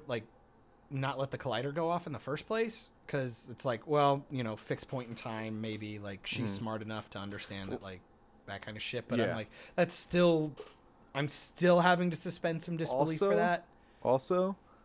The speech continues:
Speaker 2: Peter B Parker was glitching from the time he got there.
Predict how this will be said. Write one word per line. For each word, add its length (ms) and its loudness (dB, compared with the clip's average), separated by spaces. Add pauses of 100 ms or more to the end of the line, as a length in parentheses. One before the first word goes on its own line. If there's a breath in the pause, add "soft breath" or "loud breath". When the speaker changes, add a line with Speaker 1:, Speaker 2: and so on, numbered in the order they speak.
(460 soft breath)
Speaker 2:
Peter 420 8
B 480 4
Parker 720 4 (100)
was 200 0
glitching 720 2
from 180 0
the 80 0
time 280 2
he 100 0
got 320 2
there. 300 -2